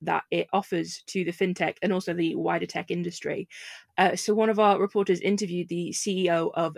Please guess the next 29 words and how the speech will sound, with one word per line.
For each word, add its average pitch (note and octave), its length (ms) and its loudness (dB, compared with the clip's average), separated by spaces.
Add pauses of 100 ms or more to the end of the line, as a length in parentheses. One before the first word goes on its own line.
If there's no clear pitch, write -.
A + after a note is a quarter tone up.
Yoco, E3 580 0 (360)
which - 220 -2
is F3+ 140 2
an D#3+ 80 -4
African F3+ 640 -2
financial F3 440 -4
platform D#3+ 460 -2
that C3 140 -6
builds D#3+ 300 -4
tools E3 480 -4
and F3 160 -6
services E3 600 -2
specifically E3+ 520 -4
for E3+ 280 -4
small E3+ 220 -4
businesses, D#3 640 -4 (400)
uh, F#3+ 100 6
to - 80 -2
help A#3 140 4
them G3 160 6
run F#3 140 4
their F3 100 4
businesses F3 480 2
better D#3+ 440 -2
and D#3+ 120 -2
to F3 40 -6
help F3 200 -4
them E3 140 -4
grow E3 460 0